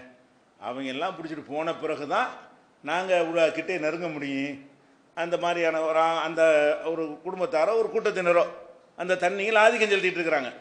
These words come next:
அப்படின்னு என்ன செய்றாருன்னு கேட்டா, இவரு அவங்க, அவங்களுடைய பாத்திரத்தெல்லாம் எடுத்து இவரே தண்ணீர் இறைச்சி, அவங்க ஏதோ மோதி கீதி பார்த்துருப்பாங்கன்னு நினைக்கிறேன். அதையெல்லாம் அவர் மீறி என்ன செய்றாரு, "தண்ணி பிடிச்சு கொடுத்து போங்க" அப்படின்னு சொல்லி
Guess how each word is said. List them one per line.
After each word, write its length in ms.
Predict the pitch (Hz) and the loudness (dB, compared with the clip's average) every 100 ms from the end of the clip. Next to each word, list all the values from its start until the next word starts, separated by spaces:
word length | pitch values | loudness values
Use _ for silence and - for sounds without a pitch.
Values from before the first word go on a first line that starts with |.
| - _ _ _ _ _ _ - | -20 _ _ _ _ _ _ -8
அப்படின்னு 240 | 165 190 | -4 0
என்ன 160 | 196 185 | 0 0
செய்றாருன்னு 460 | 170 165 156 151 | 0 0 0 -2
கேட்டா, 240 | 143 147 202 | -6 -4 -2
இவரு 600 | 196 202 202 156 110 - - _ _ _ _ | -2 0 2 2 -2 -8 -20 _ _ _ _
அவங்க, 340 | 151 180 175 170 160 160 151 147 147 143 143 147 | -4 -4 -2 2 4 6 4 4 2 2 0 0
அவங்களுடைய 420 | 160 170 156 151 151 | -2 -2 -2 0 2
பாத்திரத்தெல்லாம் 440 | 160 160 165 151 | 0 0 -4 -2
எடுத்து 640 | 160 180 180 165 107 - - _ _ _ | -2 -4 -4 -4 -4 -10 -20 _ _ _
இவரே 360 | 156 180 190 190 | -8 -2 0 2
தண்ணீர் 360 | 202 175 175 | 0 0 0
இறைச்சி, 640 | 160 165 170 170 147 - - - _ _ _ _ | 0 0 -2 -4 -6 -6 -14 -20 _ _ _ _
அவங்க 320 | 170 220 208 | -2 0 0
ஏதோ 160 | 214 220 | 0 2
மோதி 280 | 208 208 | 2 0
கீதி 100 | 233 | 0
பார்த்துருப்பாங்கன்னு 480 | 196 202 208 208 202 | 4 6 6 4 2
நினைக்கிறேன். 360 | 196 190 170 139 - - _ _ _ | 0 -2 -2 -4 -8 -20 _ _ _
அதையெல்லாம் 500 | 135 180 185 185 220 | -4 -2 -2 0 2
அவர் 160 | 202 180 | 2 0
மீறி 260 | 196 208 | 0 0
என்ன 140 | 196 185 | 0 0
செய்றாரு, 640 | 180 180 180 180 135 - - - _ | 0 2 4 4 2 -4 -18 -20 _
"தண்ணி 240 | 180 190 196 | -4 -2 -2
பிடிச்சு 200 | 175 196 | -4 -4
கொடுத்து 220 | 185 165 | -4 -2
போங்க" 520 | 175 175 170 160 117 - - | -2 2 4 4 2 -6 -6
அப்படின்னு 280 | 165 165 156 | -4 -4 -6
சொல்லி 320 | 147 170 | -8 -6